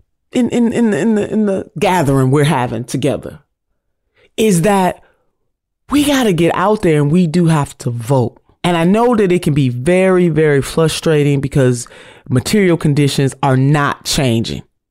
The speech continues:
I'll be the first one to tell you that 'cause I'm not playing these games with folks. They're, they're not changing, not, not changing deep enough.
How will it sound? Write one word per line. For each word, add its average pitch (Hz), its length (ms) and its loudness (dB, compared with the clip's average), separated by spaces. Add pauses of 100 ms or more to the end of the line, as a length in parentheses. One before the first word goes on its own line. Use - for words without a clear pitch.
(100)
I'll 233 140 0
be 202 100 2
the 165 60 2
first 160 320 -2
one 127 120 0
to 131 40 -2
tell 131 220 0
you 127 80 0
that 123 180 0
'cause 196 100 -2
I'm 233 140 0
not 220 160 0
playing 135 360 0
these 123 140 -4
games 131 300 -2
with 123 100 -4
folks. 127 240 -4 (220)
They're, 190 140 2
they're 220 200 4
not 208 280 0
changing, 135 340 0
not, 165 240 -2
not 175 220 -2
changing 135 380 0
deep 190 280 0
enough. 175 340 2